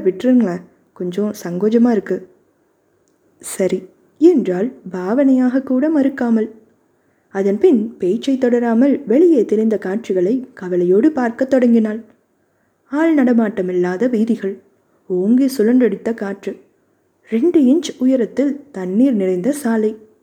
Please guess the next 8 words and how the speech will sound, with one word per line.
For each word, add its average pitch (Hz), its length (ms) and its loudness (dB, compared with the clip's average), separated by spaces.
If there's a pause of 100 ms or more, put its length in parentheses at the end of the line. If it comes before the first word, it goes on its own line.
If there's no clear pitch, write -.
(1300)
"மழை 185 300 -2
இந்த 262 160 4
தடவை 226 260 2
ரொம்ப 208 280 0
மோசமா 220 500 -2
இருக்கு 202 220 -4
போல 185 220 -2
இருக்கே. 180 280 -6